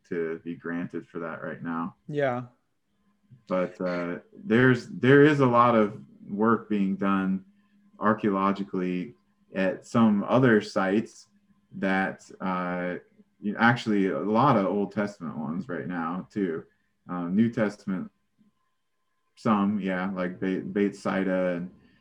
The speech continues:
Speaker 1: but Old Testament sites like Shiloh, I mean, you talk to Scott, I'm sure about that. And I, I direct an excavation at, at Tel, which is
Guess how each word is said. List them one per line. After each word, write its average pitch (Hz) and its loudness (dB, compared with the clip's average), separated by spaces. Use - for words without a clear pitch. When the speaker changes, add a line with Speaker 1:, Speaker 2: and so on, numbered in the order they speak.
Speaker 1:
but 101 2
Old 120 0
Testament 110 0
sites 101 -2
like 92 -4
Shiloh, 98 0
I 90 -4
mean, 90 -8
you 90 -4
talk 95 -6
to 80 -12
Scott, 80 -6
I'm 78 -10
sure 87 -6
about 85 -8
that. 87 -8
And 90 -6
I, 104 0
I 110 4
direct 101 0
an 87 -4
excavation 87 -8
at, 90 -10
at - -10
Tel, 82 -6
which 78 -10
is 85 -10